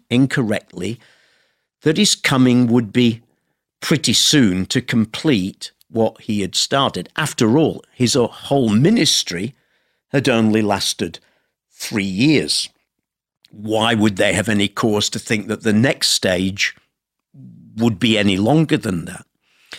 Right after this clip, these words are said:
But it becomes clear with the passing years that this isn't going to happen just yet. It's gonna be a bit longer than we thought it was, and therefore we need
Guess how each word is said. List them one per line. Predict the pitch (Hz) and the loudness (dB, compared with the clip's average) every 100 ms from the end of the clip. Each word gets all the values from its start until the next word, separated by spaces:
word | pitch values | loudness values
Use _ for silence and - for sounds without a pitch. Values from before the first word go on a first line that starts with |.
| - _ _ _ _ _ _ _ - | -20 _ _ _ _ _ _ _ 0
But | 180 | 2
it | 202 | 2
becomes | 175 180 170 | 0 2 0
clear | - - 208 220 233 | 0 -2 2 2 4
with | 185 135 | 2 0
the | - | -2
passing | 127 117 - 110 104 | 0 2 2 2 2
years | 95 92 90 98 - | 4 2 2 0 0
that | 110 - _ _ _ _ _ - | 0 -2 _ _ _ _ _ 0
this | 151 - | 0 2
isn't | 156 139 151 131 | 2 2 2 0
going | 123 110 107 104 | 0 2 2 0
to | - 104 | -2 -4
happen | - 101 - 95 92 85 - _ _ | -4 -4 -4 -4 -2 -4 -8 _ _
just | - 98 - - - - _ _ | -4 -2 -4 -6 -8 -14 _ _
yet. | 110 104 80 - 117 | -2 -2 -2 -8 -4
It's | 98 | -2
gonna | - 117 107 | 0 2 2
be | 113 | 2
a | 110 | 0
bit | 98 143 175 | 2 0 0
longer | 165 165 165 165 | 0 2 2 2
than | 156 170 | 0 0
we | 165 180 | 0 -2
thought | - 143 107 110 | 0 0 0 -2
it | - | -4
was, | 90 90 90 - - _ _ _ _ _ _ - | -2 -2 0 -4 -8 _ _ _ _ _ _ -4
and | 131 139 135 | 0 4 4
therefore | 110 156 190 190 - - 110 101 | 4 2 4 2 -2 0 2 2
we | 104 117 113 107 - | 2 2 2 0 -2
need | 104 107 120 127 135 110 | 0 4 4 2 0 -4